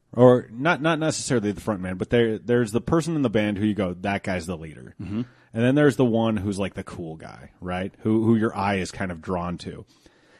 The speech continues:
Speaker 1: And if you think about, about that, Mick Jagger is obviously the leader, but Keith Richards is the cool guy.
Speaker 2: Fair enough, yeah.
Speaker 1: You know, like, Paul McCartney's the leader, but John Lennon's the cool guy.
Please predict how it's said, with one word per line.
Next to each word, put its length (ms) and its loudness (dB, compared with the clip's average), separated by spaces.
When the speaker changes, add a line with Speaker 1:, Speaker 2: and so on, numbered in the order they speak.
Speaker 1:
And 100 0
if 80 2
you 60 4
think 260 0
about, 260 2
about 320 -2
that, 200 -4
Mick 240 0
Jagger 360 2
is 80 2
obviously 440 -2
the 120 -4
leader, 460 -6
but 120 -4
Keith 240 4
Richards 380 2
is 100 -6
the 100 -8
cool 260 -6
guy. 360 -18
Speaker 2:
Fair 160 -4
enough, 240 -4
yeah. 160 -4
Speaker 1:
You 140 2
know, 240 4
like, 320 0
Paul 180 6
McCartney's 480 4
the 100 0
leader, 260 2
but 120 -2
John 280 0
Lennon's 300 0
the 80 -10
cool 260 -8
guy. 280 -18